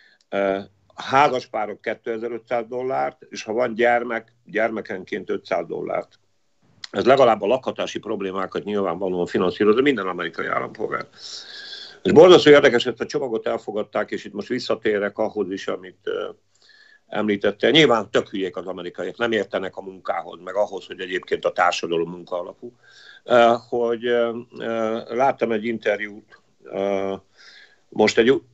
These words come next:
másik nagy csomagot készül elfogadni a, az amerikai kongresszus,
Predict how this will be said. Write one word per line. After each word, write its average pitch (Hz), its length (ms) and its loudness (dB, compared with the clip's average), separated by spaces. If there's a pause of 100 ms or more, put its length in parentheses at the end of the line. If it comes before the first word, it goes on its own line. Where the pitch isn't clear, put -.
(340)
másik 131 480 2
nagy 107 200 -4
csomagot 101 480 -6
készül 104 440 -4
elfogadni 101 640 -4
a, 92 200 -4 (480)
az 92 520 -2
amerikai 104 420 6
kongresszus, 131 760 2